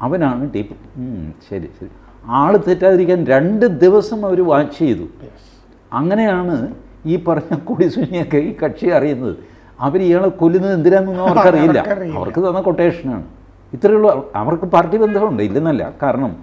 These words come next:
Speaker 1: ഇവര് ഈ minor ക്രൈംസ് ഒക്കെ ചെയ്ത് ലോക്കപ്പിൽ കൊണ്ടുപോകുമ്പോൾ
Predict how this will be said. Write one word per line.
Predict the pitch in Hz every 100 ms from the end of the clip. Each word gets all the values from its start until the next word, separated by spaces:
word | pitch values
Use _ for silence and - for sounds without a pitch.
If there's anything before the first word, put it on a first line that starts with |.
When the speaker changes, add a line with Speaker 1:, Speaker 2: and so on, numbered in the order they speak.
| - - -
Speaker 1:
ഇവര് | 147 156
ഈ | 160 151 151
minor | 135 143 160
ക്രൈംസ് | 135 143 143 139 147
ഒക്കെ | 127
ചെയ്ത് | 113 127 117
ലോക്കപ്പിൽ | 120 107 120 107
കൊണ്ടുപോകുമ്പോൾ | 107 107 107 98 113